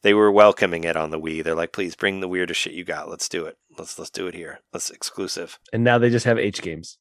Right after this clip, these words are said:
Speaker 1: I mean, they still have, uh, I mean, they still have weird shit on, uh, on Switch.
Speaker 2: Well, I know, but the, the, these H games are pretty mature.
Speaker 1: What are, what are the H games?
Speaker 2: Oh, uh, anime naked ladies.
Speaker 1: Oh, you're talking about the hentai games. <laughs> Yes.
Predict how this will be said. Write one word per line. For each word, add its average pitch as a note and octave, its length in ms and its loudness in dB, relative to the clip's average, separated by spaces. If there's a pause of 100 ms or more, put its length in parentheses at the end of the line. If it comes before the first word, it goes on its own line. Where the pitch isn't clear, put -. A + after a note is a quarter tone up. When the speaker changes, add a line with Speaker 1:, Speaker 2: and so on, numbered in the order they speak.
(240)
Speaker 1:
I G#2+ 60 2
mean, C#3 120 4
they D#3 120 4
still - 180 -2
have, C3+ 260 0
uh, F2 220 -2 (180)
I - 40 -18
mean, G2+ 160 -6
they G#2+ 80 -2
still - 180 -8
have C3 180 -8
weird A2 180 -4
shit G2+ 260 -6 (380)
on, F2 200 -14
uh, D#2+ 160 -18 (100)
on E2+ 180 -16
Switch. - 380 -18 (260)
Speaker 2:
Well, D#3+ 140 8
I C#3+ 120 8
know, C#3+ 180 8
but A#2 140 0 (140)
the, A#2 200 -6
the, A2+ 180 2
these G#2 280 -2
H G#2 200 -2
games E2+ 320 -8
are D#2+ 80 -12
pretty F#2 200 -12
mature. - 360 -12 (200)
Speaker 1:
What A2+ 180 2
are, G2+ 160 2
what G#2 140 0
are G2 60 2
the F#2+ 80 -2
H F#2+ 240 -4
games? D#2+ 440 -14 (140)
Speaker 2:
Oh, A2+ 360 6
uh, G#2+ 440 4 (160)
anime B2+ 420 4
naked G#2 300 -4
ladies. D#2+ 420 -12
Speaker 1:
Oh, B2 160 10
you're A#2 100 6
talking A2+ 220 2
about G2 80 4
the E2+ 60 -4
hentai G2 360 0
games. D2+ 360 -12
<laughs> - 20 -2
Yes. F2 320 -2